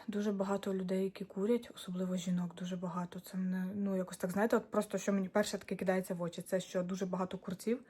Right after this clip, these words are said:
і дуже багато говорять по телефоні. Е, ну, знаєте, просто йдеш по вулиці і зразу на телефоні всі говорять, всі десь ідуть, говорять і курять. От, не знаю, чому мені так це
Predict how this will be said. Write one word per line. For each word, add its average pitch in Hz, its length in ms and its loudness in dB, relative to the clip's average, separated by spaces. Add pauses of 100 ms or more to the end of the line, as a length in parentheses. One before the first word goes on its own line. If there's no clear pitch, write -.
(100)
і 190 160 2
дуже 202 220 4
багато 190 340 2
говорять 185 360 0
по - 120 -10
телефоні. 180 540 -2 (480)
Е, 180 400 2 (260)
ну, 185 320 0
знаєте, 220 240 4
просто 208 280 4
йдеш 190 180 8
по - 120 -6
вулиці 254 360 6
і 196 40 8
зразу 196 520 4
на 202 60 4
телефоні 196 520 6
всі 208 220 4
говорять, 214 460 6
всі - 260 0
десь 196 200 2
ідуть, 226 260 4
говорять 220 500 6
і 202 80 -4
курять. 185 380 -2
От, 185 260 2
не 220 100 6
знаю, 196 240 8
чому 226 240 6
мені 202 220 6
так 233 260 4
це 202 160 0